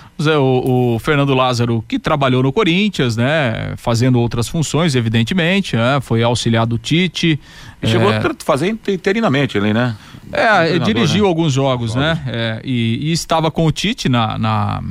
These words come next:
Speaker 1: na, na comissão técnica da Copa do Mundo, e aí surgiu, é, o convite do Corinthians, e antes de, antes da Copa lá do Catar, ele acabou voltando e assumiu, né,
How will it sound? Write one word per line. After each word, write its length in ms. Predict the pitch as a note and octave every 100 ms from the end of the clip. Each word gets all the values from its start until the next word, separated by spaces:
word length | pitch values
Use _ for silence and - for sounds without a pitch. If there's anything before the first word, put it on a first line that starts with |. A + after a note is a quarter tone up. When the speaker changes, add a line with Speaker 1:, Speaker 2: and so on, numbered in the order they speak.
| F2
Speaker 1:
na, 720 | A2 A#2+ A2+ A2 G#2+ G2+ G#2 F#2
na 140 | B2
comissão 400 | C#3+ C3 - C3
técnica 460 | B2+ B2 B2 A#2 B2
da 100 | B2+
Copa 260 | B2+ C#3+
do 80 | F#3
Mundo, 300 | G3+ G3 A3
e 60 | E3+
aí 180 | B2+
surgiu, 580 | C#3 E3 C#3 A2 B2+ E3+ - - - - -
é, 560 | G#2+ G#2 G2+ F#2+ E2 - -
o 160 | A#2+
convite 400 | - C3+ A#2 A2
do 100 | B2+
Corinthians, 680 | B2 F#3+ C#3+ E3+ A3 G3+ F3
e 100 | B2
antes 260 | B2 C#3+ -
de, 640 | B2+ A2 - G2+ G2 - - A#2+
antes 260 | B2+ -
da 140 | A2+ A2+
Copa 360 | - B2+ -
lá 120 | A2+
do 100 | B2
Catar, 400 | - D3 - B2
ele 160 | C3+ C#3+
acabou 360 | C3+ B2 B2 B2
voltando 520 | D3+ D#3+ - D#3 G3+
e 60 |
assumiu, 500 | A3+ - C4 G3 B3+ D#4+
né, 280 | D3+ G#3+